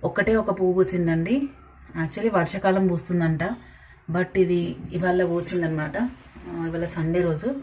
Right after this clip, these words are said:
So, తెంపాను, తెంపి ఇవాళ మా అమ్మవారికి ఇలా అలంకరించుకున్నాను అనమాట. ఒక స్పెషల్ డే, స్పెషల్ ఫ్లవర్తోని మా అమ్మవారికి.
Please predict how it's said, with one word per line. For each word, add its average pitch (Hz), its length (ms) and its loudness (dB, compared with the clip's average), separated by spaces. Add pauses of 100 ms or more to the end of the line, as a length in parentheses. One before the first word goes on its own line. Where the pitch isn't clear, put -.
(480)
So, 185 100 -2
తెంపాను, 170 600 -2
తెంపి 170 320 -2
ఇవాళ 175 260 -2 (100)
మా 175 80 -2
అమ్మవారికి 170 460 -4
ఇలా 170 120 -2
అలంకరించుకున్నాను 160 840 -4
అనమాట. 147 200 -4 (880)
ఒక - 120 -6
స్పెషల్ 190 500 4
డే, 190 160 6
స్పెషల్ 180 400 -2
ఫ్లవర్తోని 165 560 2
మా 190 140 6
అమ్మవారికి. 160 600 0